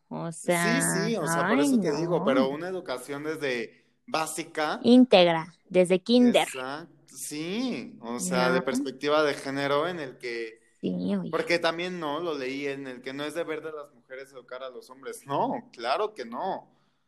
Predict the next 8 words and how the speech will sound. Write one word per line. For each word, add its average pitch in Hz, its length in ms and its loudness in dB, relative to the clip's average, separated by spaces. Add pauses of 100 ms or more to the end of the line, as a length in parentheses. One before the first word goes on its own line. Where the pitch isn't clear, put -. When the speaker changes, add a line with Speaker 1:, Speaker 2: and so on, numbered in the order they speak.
(220)
Speaker 2:
O 123 160 -4
sea, 135 240 2
es 139 140 0
deber, 160 360 0
creo 156 220 -4
que 165 100 -6
de 135 140 -4
todos, 170 640 8